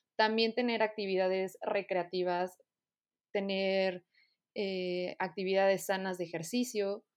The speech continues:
¿no? Tener momentos de, como un hobby, algo que a ti te gusta hacer. Hay personas que son más hacia lo artístico, más hacia deportes intensos, otros que son más de deportes más calmados, ¿no? Pero tener estos espacios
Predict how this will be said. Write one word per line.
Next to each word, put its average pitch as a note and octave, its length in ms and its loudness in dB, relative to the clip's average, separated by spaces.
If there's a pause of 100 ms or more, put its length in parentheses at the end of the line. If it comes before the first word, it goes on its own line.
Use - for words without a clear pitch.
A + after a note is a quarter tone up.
(360)
¿no? G#3 200 -6
Tener G3 320 -4
momentos G3+ 1120 -6
de, F#3 340 -4
como G3 180 -6
un G#3 80 -6
hobby, A#3+ 580 4
algo G#3 220 0
que G3+ 80 -2
a F3+ 60 -2
ti F#3+ 100 -10
te F#3 100 -6
gusta F3+ 220 -8
hacer. F#3 160 -4
Hay F#3 160 0
personas F#3 360 -8
que F3+ 100 -10
son F#3 160 -8
más F3 140 -10
hacia E3+ 200 -10
lo E3 100 -6
artístico, G#3+ 640 -2
más F#3 160 -6
hacia F3 220 -6
deportes E3+ 480 -6
intensos, G3+ 460 -4
otros F#3 240 -6
que E3+ 100 -12
son F3 160 -8
más F3+ 120 -8
de F3 140 -4
deportes E3+ 420 -10
más E3 160 -14
calmados, G3+ 720 -6 (400)
¿no? G#3+ 220 -6
Pero G#3 220 4
tener G#3+ 380 0
estos A#3+ 360 -2
espacios G3+ 800 -4